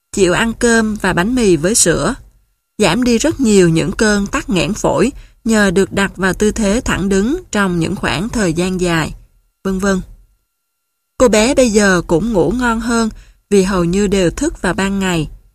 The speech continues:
Đã tăng cân, hay vươn người với lấy khi thấy cái gì đó mới lạ, và tỏ ra vui vẻ hơn, mạnh khỏe hơn và phản ứng nhanh hơn. Vai trò của vui chơi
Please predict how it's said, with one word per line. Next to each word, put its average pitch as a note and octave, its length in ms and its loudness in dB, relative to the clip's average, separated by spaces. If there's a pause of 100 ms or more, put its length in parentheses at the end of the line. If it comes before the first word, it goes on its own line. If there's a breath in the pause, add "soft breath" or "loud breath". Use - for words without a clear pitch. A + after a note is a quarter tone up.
(320)
Đã - 200 -2
tăng A3+ 260 -4
cân, A3 300 0 (460)
hay G#3+ 220 0
vươn G#3 320 0
người F#3 320 6
với E3+ 240 2
lấy A3+ 460 0
khi G#3 240 0
thấy G#3 280 0
cái B3+ 160 -2
gì G#3 180 2
đó E3 220 0
mới G#3+ 260 0
lạ, E3+ 360 -2 (500 soft breath)
và G#3+ 120 0
tỏ E3+ 220 0
ra A3+ 260 0
vui G#3+ 240 0
vẻ D3+ 200 0
hơn, A#3 300 0 (260 soft breath)
mạnh C#3+ 260 -2
khỏe C#3 260 -4
hơn A3 300 0 (260 soft breath)
và F3 260 0
phản - 280 -4
ứng G#3 280 0
nhanh G#3 200 0
hơn. G3+ 280 0 (2250)
Vai A3+ 260 2
trò F#3 380 2
của E3+ 360 2
vui A3+ 360 2
chơi G#3+ 340 2